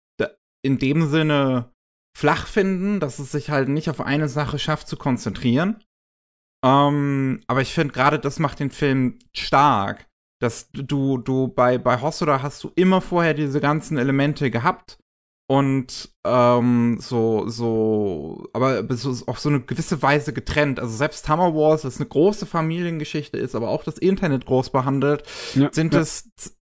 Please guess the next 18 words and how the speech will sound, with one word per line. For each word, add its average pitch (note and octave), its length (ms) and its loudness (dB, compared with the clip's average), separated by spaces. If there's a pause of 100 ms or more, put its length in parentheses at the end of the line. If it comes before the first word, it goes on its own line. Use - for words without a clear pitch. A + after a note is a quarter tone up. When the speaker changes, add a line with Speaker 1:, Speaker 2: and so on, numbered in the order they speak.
(360)
Speaker 1:
wird E3+ 380 0
das D3 120 -4
Internet E3+ 600 2
auch D3 140 0
noch E3+ 100 2
mal D3+ 280 2
eher C#3+ 340 2
als C#3 320 -2
Vehikel B2+ 460 0
in F#2 140 -2
Summer F#2+ 320 -2
Wars F#2+ 320 -2
genutzt, G#2+ 420 -2
um G#2 100 0
noch A2 160 0
mehr A2+ 280 2
diese, G#2+ 320 -4
diese G#2+ 340 -2